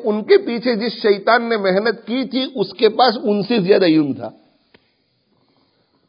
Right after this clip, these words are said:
بچ کون جاتا ہے؟ بچ وہ جاتا ہے جو اصلاح کی فکر کرتا ہے، تزکیہ کی فکر کرتا ہے، رجوع الی اللہ کا اہتمام کرتا ہے، اپنا تعلق اللہ سے جوڑ لیتا ہے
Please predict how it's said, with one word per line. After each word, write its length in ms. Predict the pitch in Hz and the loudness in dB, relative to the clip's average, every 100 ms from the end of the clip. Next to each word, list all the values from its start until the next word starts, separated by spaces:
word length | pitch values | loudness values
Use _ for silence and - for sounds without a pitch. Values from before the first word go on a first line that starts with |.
| _ _ _ _ _ _ _ _ _ _ - | _ _ _ _ _ _ _ _ _ _ -10
بچ 220 | 123 185 - | -2 -2 -2
کون 280 | 208 220 | -6 -4
جاتا 340 | 170 139 139 131 | -2 -2 -4 -6
ہے؟ 180 | 127 - | -6 -6
بچ 240 | 135 156 | -4 -4
وہ 180 | 143 160 | -2 -4
جاتا 380 | 165 139 139 160 | 0 0 0 -4
ہے 100 | 170 | -2
جو 120 | 160 170 | -4 -6
اصلاح 400 | 135 139 147 180 | -10 -4 -2 -2
کی 160 | 185 | -6
فکر 300 | 180 - 180 | -10 -8 -6
کرتا 440 | 180 165 - - 151 | -4 -4 -4 -6 -4
ہے، 240 | 165 165 | -4 -4
تزکیہ 600 | - - 143 117 - 156 180 | -4 -2 -4 -4 -6 -2 -2
کی 120 | 180 | -2
فکر 300 | 160 127 143 | -10 -8 -4
کرتا 520 | 160 156 147 - 147 147 | -4 -4 -6 -6 -4 -4
ہے، 300 | 156 - - | -6 -6 -10
رجوع 360 | 117 117 131 165 | -8 -6 -2 -4
الی 220 | 165 147 | -2 -2
اللہ 320 | 143 135 156 | 0 2 0
کا 120 | 165 151 | 2 0
اہتمام 640 | 127 120 135 135 175 196 | 0 -4 -4 -2 -2 -2
کرتا 400 | 165 160 160 147 | -4 -4 -2 0
ہے، 280 | 143 151 - - _ _ | 0 -2 -4 -18 _ _
اپنا 300 | 123 - 165 | -8 -4 -2
تعلق 480 | 165 156 143 151 170 | 0 4 4 2 0
اللہ 360 | - 135 143 170 | 0 2 2 2
سے 100 | 170 | 0
جوڑ 380 | 139 110 143 220 | -4 -2 2 4
لیتا 400 | 190 151 147 127 | 4 2 4 4
ہے 140 | 117 | 4